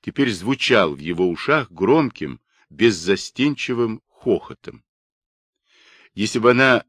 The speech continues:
осмеяла его вчера, когда он самонадеянно, незваным гостем заявился к ней, не так было бы обидно.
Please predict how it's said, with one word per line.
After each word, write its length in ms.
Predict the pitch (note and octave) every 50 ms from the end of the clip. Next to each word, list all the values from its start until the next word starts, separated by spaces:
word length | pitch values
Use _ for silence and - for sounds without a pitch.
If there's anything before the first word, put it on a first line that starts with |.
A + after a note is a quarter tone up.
| _
осмеяла 760 | - A#2+ A#2 A2 - - A2+ A2 G#2+ G2 A2+ A#2+ A2+ A2 G#2+
его 280 | G#2+ G#2 G2+ F#2+ G2+ F#2+
вчера, 480 | - - - - A2 A2+ C#3+ F#3 F3+
когда 420 | C#3+ - G2 E2 D2+ D2 F2+ F#2 F#2
он 180 | F2+ F2 E2
самонадеянно, 1040 | - - - G2 G#2 G#2+ A2 A2+ A2+ G#2 G2 A#2 A2+ G2 E2+ D#2 D2+ C#2 C2+ C2 B1 - _ _ _ _ _ _
незваным 680 | - F#2+ A2 G#2+ F#2 F2 F#2 A#2 A2+ A2 G#2 G#2 G2+ G2+
гостем 440 | E2+ G2+ A2 G2 - - - G2 F#2
заявился 560 | D#2+ F2 G2+ G#2 G2 F#2 F2 D#2 - - -
к 100 | F#2+ -
ней, 260 | - G#2 F#2 C2 - _ _ _ _ _ _ _ _ _ _ _
не 120 | - E2 D#2
так 240 | - F2+ F2 E2 D2
было 240 | D2+ F#2+ F#2+ G2+
бы 160 | G2+ G2 A#2+ C#3
обидно. 500 | D#3 D#3 E3 G3+ F#3 - E2+ C#2+ A#1+